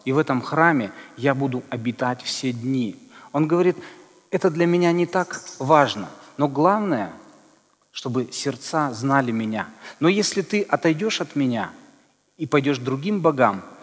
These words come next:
то над вами будут смеяться, и все это разрушится, и царство не устоит, и престол уйдет». Но как мы и знаем, как все и произошло. Этот народ, удивительный Божий народ,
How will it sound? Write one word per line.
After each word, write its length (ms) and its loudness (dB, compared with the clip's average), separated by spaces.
то 420 4
над 160 -10
вами 260 2
будут 320 -2
смеяться, 560 -4
и 140 -6
все 240 0
это 160 0
разрушится, 580 -2
и 160 -4
царство 480 -2
не 140 2
устоит, 580 -4
и 80 -4
престол 640 -4
уйдет». 420 -2
Но 100 0
как 240 2
мы 160 2
и 60 2
знаем, 340 0
как 220 -6
все 180 -2
и 160 0
произошло. 800 -2
Этот 260 -4
народ, 380 2
удивительный 560 -2
Божий 320 -2
народ, 320 0